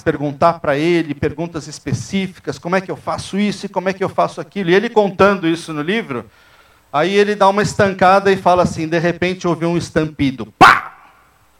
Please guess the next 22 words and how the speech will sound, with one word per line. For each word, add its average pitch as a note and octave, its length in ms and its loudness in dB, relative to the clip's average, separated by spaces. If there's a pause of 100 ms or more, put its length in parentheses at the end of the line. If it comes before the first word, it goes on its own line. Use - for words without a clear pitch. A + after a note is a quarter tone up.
(680)
E A#2+ 160 -4
ele C#3+ 180 0
olhou C3 300 4
na C3+ 160 0
galeria F#3+ 720 0 (600)
e F3+ 120 0
a G3+ 60 4
filha F#3 440 2
dele, C3 540 0 (120)
de F3+ 140 -4
nove E3 460 2
anos, C3 420 0
e G3+ 40 2
o G3 40 0
filhinho D3 480 -2
de E3 100 -8
quatro, F3 560 -2 (300)
correndo A3 920 2 (200)
nos A3 300 0
bancos F3+ 800 0 (220)
da F3 200 0
igreja, F#3 720 0